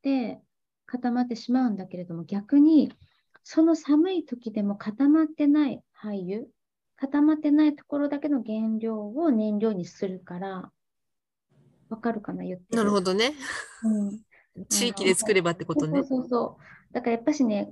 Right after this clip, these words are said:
Speaker 1: こう、外にドラム缶、原材料をドラム缶に入れて置いとくと、パーム油とか固まり成分が強いところは
Speaker 2: なるほど。
Speaker 1: ガチガチに固まる。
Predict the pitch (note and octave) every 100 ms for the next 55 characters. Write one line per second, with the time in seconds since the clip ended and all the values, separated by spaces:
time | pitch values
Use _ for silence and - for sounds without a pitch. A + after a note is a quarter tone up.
0 | _ A3 G#3+ C#4+ D4 D#4 B3 G3+ A#3 C4+
1 | C#4+ C#4+ C#4 C4+ A#3+ C4 C4 C#4+ C4+ B3
2 | G#3 G#3 A3 A3+ A#3 A#3 A3 A3+ A3 F#3+
3 | G3+ A3+ A3+ _ G#3 F#3 E3 _ _ _
4 | _ _ _ - _ C4+ C#4+ D4 D4+ C#4+
5 | G#3 - - A3+ C4 C4+ C#4 C#4 C#4 C4+
6 | B3 A3+ G#3 G3+ G3 G3 G3 G3 - A3+
7 | A3+ G#3+ G#3 F#3+ F#3 F3 F3 A3 A3 A3
8 | G#3+ G#3 G3 F#3 F3+